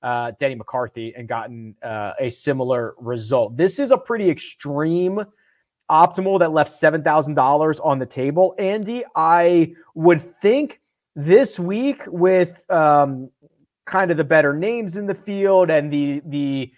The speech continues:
less randomness in a two-course <laughs> rotation that we know a lot about to a three-course rotation, I imagine we're gonna be a lot closer to fifty thousand dollars. But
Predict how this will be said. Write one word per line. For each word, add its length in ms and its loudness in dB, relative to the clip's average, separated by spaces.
less 520 -2
randomness 960 -4
in 200 -4
a 160 -2
two-course 580 -4
<laughs> 80 2
rotation 460 -2
that 160 -2
we 80 0
know 220 -2
a 20 0
lot 180 -2
about 360 -4
to 120 -8
a 40 -6
three-course 560 -8
rotation, 560 -10
I 140 2
imagine 500 -2
we're 120 -8
gonna 100 -2
be 80 -10
a 60 2
lot 180 2
closer 300 -6
to 80 -2
fifty 300 -12
thousand 360 -4
dollars. 400 -2
But 240 -6